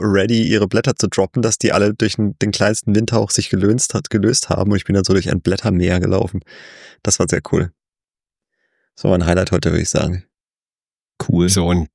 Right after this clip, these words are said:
Speaker 3: diese Folge widmen wir dem Sturmtief Joshua, der uns während der Aufnahme ein bisschen
Speaker 1: Ah.
Speaker 3: begleitet, zumindest, ähm,
Speaker 1: Plus sein Vortief oder sein Vor-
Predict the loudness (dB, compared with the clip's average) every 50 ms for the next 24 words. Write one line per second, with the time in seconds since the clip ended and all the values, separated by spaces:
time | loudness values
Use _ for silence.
0 | _ -2 0 0 2 0 0 0 0 0 0 2 0 0 -2 -2 -2 0 0 0
1 | 0 0 -2 -2 -2 -2 -2 0 0 -2 -2 -2 -2 0 0 0 0 0 0 -2
2 | -2 -2 -2 -2 -2 0 0 0 0 2 0 0 0 0 -2 -2 -2 -2 -2 -2
3 | -2 -2 -2 0 0 0 0 0 0 0 0 0 0 -2 0 0 -2 -2 -2 0
4 | 0 2 2 2 2 2 2 2 2 2 2 2 0 0 0 0 0 0 0 0
5 | -2 -4 -6 -4 -6 -4 -2 -2 -2 0 0 0 0 -2 -2 -2 -2 -2 -2 0
6 | -2 0 0 0 0 0 0 -2 -2 0 0 0 0 0 0 0 -2 -2 -2 -4
7 | -8 -6 -2 -2 0 0 -2 -4 -4 -2 0 0 0 2 0 -2 -6